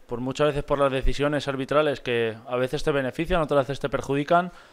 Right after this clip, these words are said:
pues bueno, no pasa nada, pero cuando parece que casi siempre te perjudican, pues, pues bueno, al final te acaba mermando, sí que es verdad. Hoy hemos perdido un, una buena oportunidad de,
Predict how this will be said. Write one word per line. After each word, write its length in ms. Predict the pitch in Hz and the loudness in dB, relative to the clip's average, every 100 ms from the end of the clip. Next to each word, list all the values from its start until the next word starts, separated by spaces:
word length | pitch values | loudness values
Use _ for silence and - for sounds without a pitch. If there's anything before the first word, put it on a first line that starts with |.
| _ - | _ -8
pues 160 | 120 | -2
bueno, 160 | 139 147 | 2 2
no 120 | 147 | 4
pasa 220 | 156 135 | 2 2
nada, 240 | 131 156 123 | 4 4 4
pero 160 | 120 | 0
cuando 440 | 120 117 117 117 101 | -2 0 0 0 -2
parece 300 | - 123 147 | 0 2 4
que 100 | 156 | 2
casi 180 | 156 156 | 2 0
siempre 240 | 147 147 | -2 -2
te 120 | 147 135 | -2 -2
perjudican, 500 | 127 135 131 151 151 | -4 -4 -4 -4 -4
pues, 320 | 131 - - | -6 -8 -12
pues 160 | - 120 | -6 -2
bueno, 180 | 131 147 | 0 0
al 60 | |
final 200 | 123 127 | -2 -4
te 60 | 123 | -2
acaba 300 | 135 139 131 | 2 6 6
mermando, 420 | 127 110 131 135 | 4 0 -2 -2
sí 140 | 113 127 | -4 -4
que 80 | |
es 60 | 127 | -2
verdad. 260 | 113 113 123 - - | -2 -2 -6 -8 -2
Hoy 200 | 131 131 | -2 0
hemos 220 | 127 123 | -4 -6
perdido 340 | 131 123 127 | -6 -2 -2
un, 200 | 123 120 113 - - - _ - | -2 -8 -12 -14 -14 -18 _ -8
una 160 | 135 | -2
buena 200 | 139 143 | 0 0
oportunidad 540 | 131 131 135 131 131 139 | -2 -2 -4 -2 0 2
de, 300 | 135 127 | 2 0